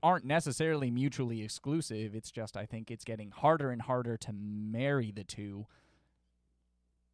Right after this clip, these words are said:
unless you have a very specific vision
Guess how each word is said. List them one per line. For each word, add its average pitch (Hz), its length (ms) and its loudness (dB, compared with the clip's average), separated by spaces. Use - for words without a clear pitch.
unless 127 400 2
you 127 100 2
have 117 160 4
a 113 80 2
very 110 300 0
specific 107 540 -6
vision 104 480 -6